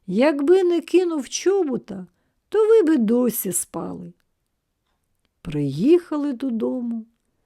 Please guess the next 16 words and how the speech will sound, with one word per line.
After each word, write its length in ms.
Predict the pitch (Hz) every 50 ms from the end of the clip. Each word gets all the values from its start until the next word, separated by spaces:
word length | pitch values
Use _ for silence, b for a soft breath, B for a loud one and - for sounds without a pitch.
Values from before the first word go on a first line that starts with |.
| _ _ _ _ _ _
набрали 840 | - 151 151 151 156 143 131 151 165 180 220 320 349 349 330 320 311
віз 200 | 269 285 294 277
золота, 800 | 254 247 233 226 240 254 269 269 247 247 233 240 - 240 233 226 - _ _ _ _ _ _ _ _ _ _
посідали 800 | - 156 147 - - - 160 139 143 175 226 320 359 349 330 330
на 180 | 311 311 311 302
коней 600 | - - 269 277 285 277 262 262 254 240 226 233 _ _ _ _ _ _ _ _ _
і 160 | 370 381 381
поїхали 1120 | 370 - _ - 202 202 208 190 175 165 165 180 208 220 202 - - - 190 170 165 170 160
до 160 | 160 165 160
того 380 | 156 - 170 160 147 143 156 147
царя, 560 | - - - 151 143 143 151 214 294 349 339 - _ _ _ _ _ _ _ _ _ _ _ _ _ _ _ _ _ _ _ _ _
що 380 | - - - - - 202 190
обіцяв 680 | 180 175 160 180 175 151 - - 262 285 320 330 311 -
півцарства 880 | _ - 180 165 - - - - 240 254 302 302 - - - - 220 190
віддати 520 | 190 190 175 175 190 185 180 180 - 156
тому 500 | 147 - 160 147 143 156 196 277 359 370